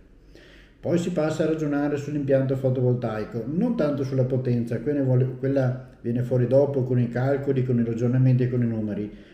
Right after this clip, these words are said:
ma proprio sulla parte fisica, chi incassato, chi sulla tettoia, eh, chi magari su un'ala della casa, eccetera, eccetera. È un ragionamento che ovviamente va valutato con estrema attenzione.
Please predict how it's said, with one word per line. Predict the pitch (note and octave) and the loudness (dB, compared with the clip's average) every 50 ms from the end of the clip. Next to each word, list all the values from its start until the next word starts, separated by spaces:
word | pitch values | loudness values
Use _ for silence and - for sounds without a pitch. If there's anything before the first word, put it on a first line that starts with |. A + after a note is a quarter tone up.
| - - | -14 -6
ma | F3 G#3+ A3+ | -4 -4 -2
proprio | - C#3 C#3+ D3 - E3+ D3+ | 2 2 2 2 2 0 -4
sulla | C3 - C3 C3 C3+ C3 C3 | -4 -4 0 0 2 2 2
parte | B2 - A2+ A#2+ A#2 - A#2 G#2 | 0 -2 -2 -4 -2 -4 -4 -6
fisica, | - D3 F3 F#3+ - C3+ B2+ B2+ A#2 G#2 | -2 -2 0 0 0 -2 -2 -4 -4 -4
chi | - - - A2 | -6 -6 -8 -8
incassato, | G#2 G#2 G2+ G2 - - - C#3+ D3 C#3+ B2+ C3 C3+ B2 | -8 -6 -8 -8 -8 -6 -6 -4 -2 -4 -4 -2 -4 -4
chi | B2+ - A2 | -4 -6 -8
sulla | - - A2 F#2+ F#2+ | -8 -8 -8 -8 -8
tettoia, | F#2 - A2+ - - C3+ C3+ C3+ C#3 C3+ C3 C3 B2+ B2 B2 B2+ - - - - - | -8 -10 -12 -4 0 2 2 2 2 2 2 2 2 2 0 -2 -6 -12 -18 -20 -16
eh, | - G#2 G#2 G#2 G2+ G2+ G2+ - - | -12 -8 -8 -6 -6 -8 -10 -12 -10
chi | - B2+ B2 B2 | -4 0 0 2
magari | A#2 A#2 A2+ A2 A2+ A2+ A#2 A2+ A2 G#2 | 2 0 -2 -2 -2 -2 -2 -2 -4 -4
su | G#2 - - A2+ | -6 -8 -8 -8
un'ala | A2+ A2+ A2+ A#2 A2 | -6 -6 -4 -4 -4
della | G#2+ B2+ F3 G#3 | -2 -2 -2 -2
casa, | G3 - F2+ F#2 F#2+ G#2 G2+ A2 | -2 -4 -6 -6 -6 -6 -6 -6
eccetera, | G#2 F#2 - A2 F#2 - G#2 F#2 | -6 -6 -8 -10 -10 -8 -8 -8
eccetera. | F#2 F2+ - F2+ D#2+ D#2+ - - F2+ F2+ F2+ - - | -8 -8 -10 -10 -10 -10 -10 -8 -10 -10 -10 -12 -8
È | - A3+ | -4 -2
un | E3 | 0
ragionamento | B2+ A#2+ G#2+ C3+ F#3+ A3+ E3 A#2+ G2+ G2 - B2 A2 | 0 0 0 0 -2 0 0 -2 -2 -4 -4 -6 -6
che | - A2 G#2 - | -4 -6 -8 -8
ovviamente | G#2 G#2 B2 E3+ D#3 A#2+ - - E2+ - A2+ F#2+ | -8 -2 0 0 0 0 0 -4 -6 -8 -8 -8
va | F2+ F2 | -8 -8
valutato | E2 E2+ G2+ A#2 A#2+ - F#2 F2 F2 F2 F2 F2 | -8 -6 -4 -4 -4 -4 -4 -6 -6 -6 -8 -10
con | - G2 G2 | -10 -10 -10
estrema | F#2+ - A2 F#2 F#2 F#2+ F#2 | -8 -10 -10 -10 -8 -10 -10
attenzione. | F#2 F#2 G2+ F#2+ F2+ - G2 E2+ E2 F2 F#2 F2+ F2+ - - - | -10 -12 -12 -12 -12 -10 -10 -10 -8 -8 -10 -10 -10 -14 -20 -20